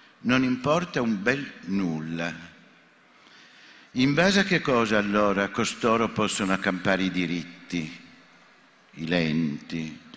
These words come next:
gli stanchi, i vecchi, i saggi. I diritti costano,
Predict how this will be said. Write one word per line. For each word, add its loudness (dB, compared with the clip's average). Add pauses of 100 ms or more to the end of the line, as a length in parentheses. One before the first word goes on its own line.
(140)
gli -14
stanchi, -4
i -10
vecchi, -8
i -8
saggi. -6 (1300)
I 0
diritti 4
costano, 0